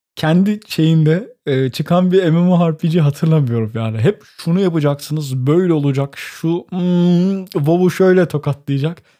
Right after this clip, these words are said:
başka oyun oynamayacaksınız. Hep böyle inanılmaz büyük vaatlerle çıkıyorlar. Yani, e, dediğim gibi mütevazi bir tanesi çıksa belki de bu kadar expectation olmayacak, anladın mı? İnsanlardaki beklentiyi de kıracaksınız. Yani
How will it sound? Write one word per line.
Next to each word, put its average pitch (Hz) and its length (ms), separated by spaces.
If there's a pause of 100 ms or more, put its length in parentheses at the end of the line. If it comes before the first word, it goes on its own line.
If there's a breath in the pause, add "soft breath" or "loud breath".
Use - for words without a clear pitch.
(200)
başka 170 560
oyun 170 220
oynamayacaksınız. 160 960
Hep - 280
böyle 202 160
inanılmaz 165 720
büyük 151 220
vaatlerle 131 760
çıkıyorlar. 107 440
Yani, 131 260 (720 soft breath)
e, - 40 (600)
dediğim 202 240
gibi 147 140
mütevazi 202 760
bir 190 100
tanesi 190 440
çıksa 185 460
belki 160 300
de 143 240
bu 156 80
kadar 165 300
expectation 143 760
olmayacak, 117 420
anladın 135 240
mı? 120 80
İnsanlardaki 131 720
beklentiyi 135 540
de 120 80
kıracaksınız. 107 720
Yani 117 260